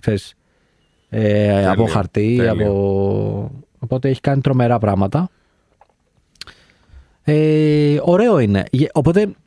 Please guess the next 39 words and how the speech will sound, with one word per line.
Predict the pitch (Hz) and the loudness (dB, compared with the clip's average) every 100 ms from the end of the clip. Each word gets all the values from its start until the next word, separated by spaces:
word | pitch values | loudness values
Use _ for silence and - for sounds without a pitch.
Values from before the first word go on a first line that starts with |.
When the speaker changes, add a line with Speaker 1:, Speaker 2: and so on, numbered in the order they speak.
| _ - _ | _ -18 _
Speaker 1:
εγώ | 131 139 | 0 2
γιατί | 151 147 | 0 0
τα | 160 | 0
λέω | 151 110 | 2 2
αυτά; | 92 85 76 - - _ - - | 0 -4 -4 -10 -20 _ -14 -4
Τα | 113 | 0
λέω | 110 113 110 123 170 - _ _ - - | 2 2 2 0 -4 -10 _ _ -12 -4
γιατί | 127 131 180 208 - | -2 0 -2 -2 -2
είναι | 190 202 196 | -2 2 2
ωραίο | 135 123 131 170 226 - | 2 2 2 0 -2 -6
να | 151 147 | -2 0
παρατηρούμε | 131 127 117 139 165 135 | 0 0 2 0 2 2
αυτά | 104 156 | 0 0
τα | 160 | 0
εργαλεία | 147 147 156 | 2 2 0
που | - | 0
μάθαμε | 127 139 143 123 107 | 2 2 0 0 0
ότι | |
υπάρχουν | 107 123 127 - 101 95 | 0 0 -2 -2 0 0
μέσα | 104 127 - 98 | 0 0 -2 0
το, | 98 101 95 | 0 0 -2
στο | 107 110 | -2 0
είκοσι | 104 - 98 | 0 -2 0
δύο | 101 120 - _ _ _ _ | 0 0 -2 _ _ _ _
με | 110 | -2
το | 113 | 0
A | 107 107 101 | 0 2 0
I. | 180 - - - - - - _ | -2 -4 -20 -20 -20 -20 -20 _
Είναι | - 240 | -2 2
ωραίο | 190 208 | 2 2
να | 247 | 2
κρατάμε | 240 220 233 240 | 0 -2 0 0
έτσι | 233 - | 0 0
μια | 240 | 0
ενημέρωση | 214 196 226 | 2 2 0
για | 240 | 0
το | |
πώς | 233 254 | 0 -2
εξελίσσονται. | - 226 233 233 143 104 104 | 0 0 0 0 0 0 -4